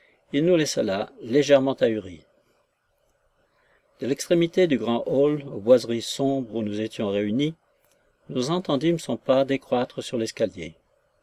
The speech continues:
Alors Mrs. Griffin parla. Eh bien, si je ne sais pas de qui elle était amoureuse, je sais bien de qui lui l'était. Elle était de dix ans plus âgée que lui,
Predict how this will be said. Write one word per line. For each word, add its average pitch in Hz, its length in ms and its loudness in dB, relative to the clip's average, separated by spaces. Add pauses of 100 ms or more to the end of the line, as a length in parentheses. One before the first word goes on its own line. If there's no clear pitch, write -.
(500)
Alors 120 320 2
Mrs. 120 380 -2
Griffin 120 380 -2
parla. 107 440 -2 (1300)
Eh 95 80 -8
bien, 110 360 -4
si - 180 -4
je 117 120 0
ne 123 60 0
sais 127 120 -4
pas 120 200 -2
de 117 100 -2
qui - 320 -8
elle 139 440 -4 (100)
était - 300 -12
amoureuse, 107 520 -4 (640)
je 139 140 -2
sais 143 180 -2
bien 123 180 0
de 120 100 0
qui 113 260 -6
lui 113 420 -2
l'était. 87 420 -10 (1600)
Elle 139 180 8
était 139 260 4
de 113 140 0
dix 156 340 -2
ans 175 140 2
plus 156 300 2
âgée 147 240 0
que - 120 -6
lui, 120 360 -4